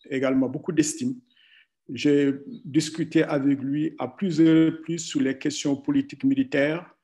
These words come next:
également sur les questions sociales qui traversent l'Afrique. Et je retiens de lui, euh, l'image, euh, de, d'un homme ouvert,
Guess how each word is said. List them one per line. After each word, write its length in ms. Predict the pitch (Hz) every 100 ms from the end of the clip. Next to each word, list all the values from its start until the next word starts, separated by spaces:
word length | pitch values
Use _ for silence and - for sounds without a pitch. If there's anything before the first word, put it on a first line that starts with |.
| _ _ _
également 480 | 156 147 147 143 160
sur 240 | 156 - 160
les 140 | 160
questions 420 | 156 156 - 143
sociales 560 | 135 151 135 - 135 135
qui 100 | 131
traversent 680 | 127 147 120 113 131 - -
l'Afrique. 360 | 123 - 147 -
Et 80 | 175
je 100 | 175
retiens 340 | 170 165 180
de 100 | 151
lui, 320 | 143 165 202 - - _ _ -
euh, 340 | 151 147 143 175
l'image, 680 | 156 170 170 165 170 156 - -
euh, 240 | 160 147
de, 260 | 139 156 160 - _ _ _
d'un 340 | 143 131 175 180
homme 160 | 180 175
ouvert, 420 | 151 151 156